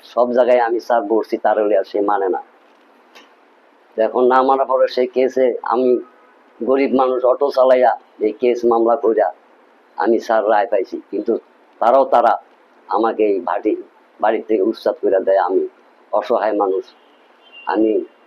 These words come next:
আপনার কাছে আসছি স্যার, যেভাবে হোক আমি ন্যায় বিচারটা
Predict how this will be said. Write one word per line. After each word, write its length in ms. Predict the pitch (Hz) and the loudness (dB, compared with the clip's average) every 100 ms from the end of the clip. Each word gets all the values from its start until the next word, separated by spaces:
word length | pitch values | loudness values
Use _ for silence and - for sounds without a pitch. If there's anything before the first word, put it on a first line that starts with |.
| _ _ - | _ _ -8
আপনার 420 | 98 - 123 127 | -8 -4 -2 2
কাছে 260 | 123 123 123 | 2 2 0
আসছি 320 | 120 - 127 | 0 -2 -4
স্যার, 240 | - 151 165 - _ _ - - - | 0 0 0 -10 _ _ -20 -12 -2
যেভাবে 360 | 135 135 131 | 2 4 4
হোক 140 | 135 127 | 4 2
আমি 300 | 120 110 87 - | 2 0 -2 -4
ন্যায় 280 | 113 143 156 | 0 4 4
বিচারটা 480 | 143 135 123 - | 2 0 -2 0